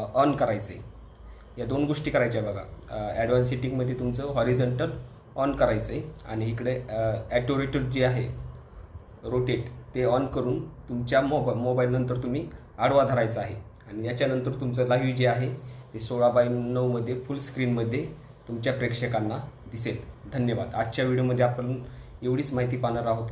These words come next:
अ, हो, पाहणार होतो की YouTube लाईव्ह घेताना फुल स्क्रीन कशी करायची हॉरिझॉन्टल, त्याच्यामध्ये ॲटो रोटेट ऑन करायचं, इकडं ॲडव्हान्स सेटिंगमध्ये, अ, हॉरिझॉन्टल मोड घ्यायचा. अतिशय सोपी पद्धत आहे.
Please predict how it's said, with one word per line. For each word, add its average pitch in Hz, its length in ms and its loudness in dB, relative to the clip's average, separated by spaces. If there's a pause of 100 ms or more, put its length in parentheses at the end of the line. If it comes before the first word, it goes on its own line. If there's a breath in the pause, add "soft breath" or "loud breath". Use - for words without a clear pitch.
(120)
अ, 110 60 -6
हो, 110 240 -2
पाहणार 120 440 -2
होतो 117 280 -4
की 135 220 -6 (280 loud breath)
YouTube 123 360 0
लाईव्ह 127 220 4
घेताना 127 420 -2
फुल 147 120 -2
स्क्रीन 135 340 -2
कशी - 240 -4
करायची 110 380 0
हॉरिझॉन्टल, 123 680 2 (400 loud breath)
त्याच्यामध्ये 117 600 0 (680)
ॲटो 123 280 2
रोटेट 123 340 0
ऑन 127 180 2
करायचं, 120 440 0 (360)
इकडं 117 580 0
ॲडव्हान्स 120 300 4
सेटिंगमध्ये, 123 580 -4 (520 loud breath)
अ, 101 220 -8 (160)
हॉरिझॉन्टल 135 520 4
मोड 123 220 4
घ्यायचा. 113 360 2 (840)
अतिशय 131 360 -2
सोपी 139 260 -4
पद्धत 127 380 2
आहे. 151 240 0